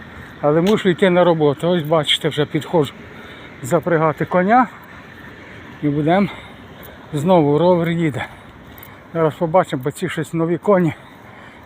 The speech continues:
починають трохи партачити. Так, ну що, беремо цього коня. Як у вас всіх там діла, здоров'я, напишіть.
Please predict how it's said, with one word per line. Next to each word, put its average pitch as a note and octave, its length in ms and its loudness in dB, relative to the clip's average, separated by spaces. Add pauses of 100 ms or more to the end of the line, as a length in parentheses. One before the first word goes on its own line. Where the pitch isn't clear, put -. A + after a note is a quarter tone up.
починають D#3 580 0
трохи D#3+ 340 -2 (1800)
партачити. D3+ 640 -2 (840)
Так, D#3 300 0 (300)
ну A#3+ 200 4
що, C#3+ 200 -2 (760)
беремо G#3+ 280 2
цього G#3 240 4
коня. - 400 -4 (640)
Як A3+ 260 2
у A3+ 40 2
вас G#3 120 2
всіх A3+ 220 -4
там G3+ 220 0 (600)
діла, A3 300 4
здоров'я, F#3+ 440 4
напишіть. E3+ 680 -2